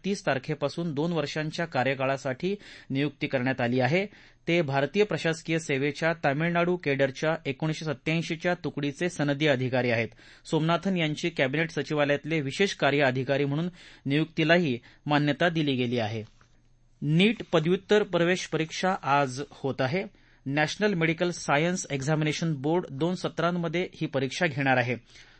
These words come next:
सुमारे दोन लाखांहून अधिक विद्यार्थी प्रवेश परीक्षेला बसले आहेत. जूनमध्ये परीक्षेच्या नियोजित तारखेच्या एक दिवस आधी ही परीक्षा पुढे ढकलण्यात आली होती. स्पर्धा परीक्षांवर झालेल्या आरोपांच्या पार्श्वभूमीवर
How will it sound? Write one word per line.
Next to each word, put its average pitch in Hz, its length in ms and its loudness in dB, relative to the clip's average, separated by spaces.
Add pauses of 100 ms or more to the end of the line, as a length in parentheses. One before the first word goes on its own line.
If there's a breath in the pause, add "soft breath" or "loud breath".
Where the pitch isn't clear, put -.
सुमारे 175 360 4
दोन 160 280 0
लाखांहून 170 600 0
अधिक 143 280 -2
विद्यार्थी 143 440 -2
प्रवेश 143 360 -2
परीक्षेला 135 440 -2
बसले 127 300 -4
आहेत. 147 220 2 (480 loud breath)
जूनमध्ये 180 500 2
परीक्षेच्या 160 640 0
नियोजित 156 440 0
तारखेच्या 160 600 0 (120)
एक 156 200 0
दिवस 156 280 -2
आधी 143 340 0
ही 117 160 -8
परीक्षा 147 400 -2
पुढे 165 280 2
ढकलण्यात 143 500 0
आली 131 200 0
होती. 120 340 -4 (340 loud breath)
स्पर्धा 170 380 2
परीक्षांवर 180 540 0
झालेल्या 151 480 0
आरोपांच्या 147 520 -2
पार्श्वभूमीवर 139 880 0